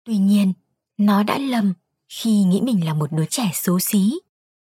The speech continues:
Nó không mảy may giống Isabel Grange, hồi trước từng là bé gái đẹp của trung đoàn. Nhưng nó có sức hấp dẫn lạ lùng của riêng mình. Nó là một cô bé mảnh mai, mềm mại,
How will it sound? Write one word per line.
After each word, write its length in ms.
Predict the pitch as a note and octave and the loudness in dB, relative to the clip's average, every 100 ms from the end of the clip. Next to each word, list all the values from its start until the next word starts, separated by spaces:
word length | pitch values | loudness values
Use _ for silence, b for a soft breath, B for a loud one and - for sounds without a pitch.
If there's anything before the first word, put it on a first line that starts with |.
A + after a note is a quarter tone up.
| _ _ _ _ _ | _ _ _ _ _
Nó 300 | G#3 G#3 G3+ | -2 0 2
không 220 | A3 D#4 D4 | 0 -2 -2
mảy 120 | G3 | 0
may 220 | G3+ G#3+ | 0 0
giống 220 | - F3 A3 | 0 0 0
Isabel 440 | A3+ A3 - G#3 F3 | 0 -2 0 -2 0
Grange, 360 | G#3+ G#3 F#3 - _ _ _ _ _ | 2 4 2 -2 _ _ _ _ _
hồi 160 | - G#3 | 0 0
trước 300 | - D4+ F#4+ _ _ - | 0 -2 -4 _ _ -6
từng 140 | G#3+ | -2
là 120 | F#3 E3+ | 0 0
bé 200 | E3 E3+ | -2 -2
gái 180 | F#3 - | -4 -2
đẹp 180 | A#3 - | -4 -4
của 120 | - | -4
trung 220 | D3+ C4+ C4+ | -4 -4 -2
đoàn. 260 | A#3 A3+ A3+ _ _ _ _ _ _ _ _ - | 0 -2 -4 _ _ _ _ _ _ _ _ 0
Nhưng 320 | G3 G3+ F#3 | 4 4 2
nó 140 | F3 - | 0 -2
có 120 | F3 | -2
sức 180 | - D4+ | -2 -6
hấp 160 | D4+ | -6
dẫn 200 | - A3+ | -4 -4
lạ 200 | D4 D#4 A3+ | -4 -4 0
lùng 280 | G#3 F#3 D#3+ | 2 2 0
của 100 | E3 | -4
riêng 280 | - C4 | -4 -2
mình. 240 | A#3 G#3+ G#3 _ _ _ _ _ _ _ _ - | 0 0 0 _ _ _ _ _ _ _ _ -2
Nó 320 | F#3+ F3 G3 | 0 0 0
là 140 | C#4 | 0
một 160 | G3+ E3+ | 0 0
cô 100 | G3 | -2
bé 280 | E3+ E3 E3+ | -2 -2 -2
mảnh 340 | C4 B3+ E3 | -2 -2 0
mai, 300 | G#3 C4+ C#4 - - _ - | -2 -4 -8 -14 -20 _ 0
mềm 320 | G#3 F#3+ G3 | 2 2 2
mại, 200 | A3 | 0